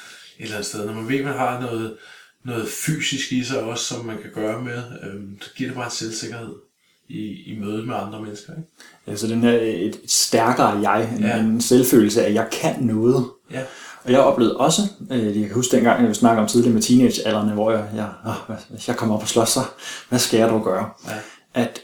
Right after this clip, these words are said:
Speaker 2: at for mig var det det, der startede min motivation. Det var faktisk derfor, jeg startede på Wing Chun i sin tid. Det var lidt tilfældigt, det var det. Men det var, fordi jeg tænkte, jeg må da gøre noget, for hvis jeg bliver overfaldet, så kan jeg ingenting.
Speaker 1: Ja.
Speaker 2: Men senere hen ændrede det sig til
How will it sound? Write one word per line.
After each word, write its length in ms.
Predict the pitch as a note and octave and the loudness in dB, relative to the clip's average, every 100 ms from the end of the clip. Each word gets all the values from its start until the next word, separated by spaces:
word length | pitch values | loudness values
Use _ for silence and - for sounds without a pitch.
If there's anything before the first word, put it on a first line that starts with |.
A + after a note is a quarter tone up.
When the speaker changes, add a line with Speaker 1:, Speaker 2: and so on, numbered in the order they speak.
| - | -12
Speaker 2:
at 100 | A#2 | -2
for 120 | A#2 | 4
mig 240 | A#2 C3+ | 6 8
var 80 | C#3 | 6
det 100 | - | 4
det, 80 | D3 | 4
der 60 | |
startede 420 | D#3 - C3 F3+ D#3 | 4 4 4 4 6
min 140 | A2 | 6
motivation. 500 | G#2 G2+ G2+ A#2+ E2 | 6 4 -4 -2 -2
Det 80 | D#2+ | -4
var 60 | G#2 | -4
faktisk 240 | A#2 - | -2 2
derfor, 200 | D3 B2+ | 2 2
jeg 160 | - G#2 | -2 -4
startede 400 | - - C3+ G#3 | -4 2 6 6
på 160 | G3+ G#2 | 4 4
Wing 180 | A2 A#2+ | 6 4
Chun 180 | G2+ G2+ | 2 -2
i 20 | |
sin 220 | - - | -2 -2
tid. 140 | - - | -4 -4
Det 120 | A2 | 2
var 40 | |
lidt 200 | B2+ F3 | 4 4
tilfældigt, 400 | - A#2+ G3+ - | 2 2 2 2
det 80 | - | -4
var 80 | F2+ | -2
det. 180 | D#3+ G3 - - - | -2 -2 -10 -20 -2
Men 100 | B2 | 4
det 80 | B2 | 8
var, 140 | B2+ C3+ | 8 6
fordi 140 | C3+ | 4
jeg 80 | A#2+ | 0
tænkte, 300 | A2 G#2+ G#2 - _ | 0 0 -2 -8 _
jeg 120 | A2 G2+ | -8 -6
må 80 | |
da 80 | F#2 F2+ | -6 0
gøre 200 | A2+ D#3 | 4 6
noget, 320 | G#2 G#2+ A2 | 6 4 0
for 80 | - | 0
hvis 160 | C3 | 4
jeg 80 | E3 | 6
bliver 140 | D#3 C3 | 8 8
overfaldet, 340 | D3 B2 A2 | 8 4 0
så 60 | - | -2
kan 120 | G#2+ | -4
jeg 80 | F#2 | -4
ingenting. 260 | F#2 F#2 - - | -6 -10 -14 -12
Speaker 1:
Ja. 140 | - G2+ - - - - - - _ | -8 -8 -10 -18 -20 -20 -20 -20 _
Speaker 2:
Men 160 | - C#3 | 0 4
senere 380 | - E3+ G3+ F3 | 8 10 10 8
hen 160 | D3+ | 4
ændrede 340 | C#3+ D#3 E3+ C3 | 2 4 4 4
det 120 | A#2 | 4
sig 180 | - G#2+ | 2 0
til 380 | - B2+ A2+ | 2 2 2